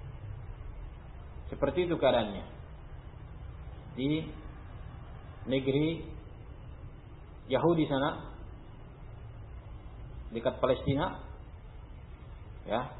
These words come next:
tidak senang melihat kondisi kaum muslimin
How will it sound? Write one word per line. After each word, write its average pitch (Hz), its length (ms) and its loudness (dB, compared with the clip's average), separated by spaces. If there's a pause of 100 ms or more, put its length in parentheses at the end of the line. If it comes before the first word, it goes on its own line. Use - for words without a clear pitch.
(1400)
tidak 160 400 8
senang 202 240 8
melihat 160 480 10
kondisi 156 320 6
kaum 143 240 8
muslimin 151 400 2